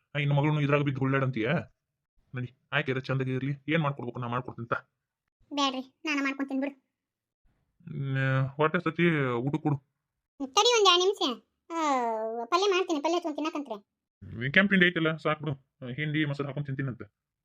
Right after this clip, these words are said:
Speaker 1: ಅಲ್ಲಿ ಇನ್ನೂ ನೀನ್ ರೊಟ್ಟಿ ಬಡ್ಕೊಂತ ಕುಂತಿ. ಆ, ಇನ್ನ ಹೊಲಕ್ ಹೋಗುದ್ ಯಾವಾಗ? ಏನ್ ಕತಿ?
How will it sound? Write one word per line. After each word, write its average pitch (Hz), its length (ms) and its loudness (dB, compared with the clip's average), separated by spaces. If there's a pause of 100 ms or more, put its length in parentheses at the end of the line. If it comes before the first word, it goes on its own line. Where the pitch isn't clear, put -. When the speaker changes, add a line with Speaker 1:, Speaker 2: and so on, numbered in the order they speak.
(160)
Speaker 1:
ಅಲ್ಲಿ 226 300 4
ಇನ್ನೂ 233 160 8
ನೀನ್ 226 200 6
ರೊಟ್ಟಿ 196 180 4
ಬಡ್ಕೊಂತ 214 240 2
ಕುಂತಿ. 185 280 4 (420)
ಆ, 196 40 2 (140)
ಇನ್ನ 190 300 6
ಹೊಲಕ್ 190 400 4
ಹೋಗುದ್ 214 200 2
ಯಾವಾಗ? 196 460 6
ಏನ್ 196 160 4
ಕತಿ? 185 400 4